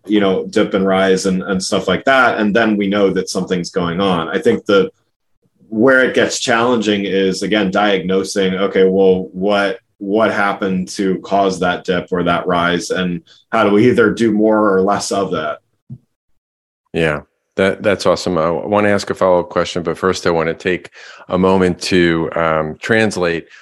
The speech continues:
Speaker 2: for some of our, our people who may not come from a C X background. So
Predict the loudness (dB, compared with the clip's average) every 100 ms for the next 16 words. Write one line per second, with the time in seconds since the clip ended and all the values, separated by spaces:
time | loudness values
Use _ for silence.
0 | _ -2 -2 2 0 2 2 2 2 -2
1 | -2 -2 -2 -4 -2 -2 -2 -2 0 0
2 | -2 -4 -6 -6 -8 -8 -8 -2 0 0
3 | 0 -2 0 0 -2 -2 -2 -4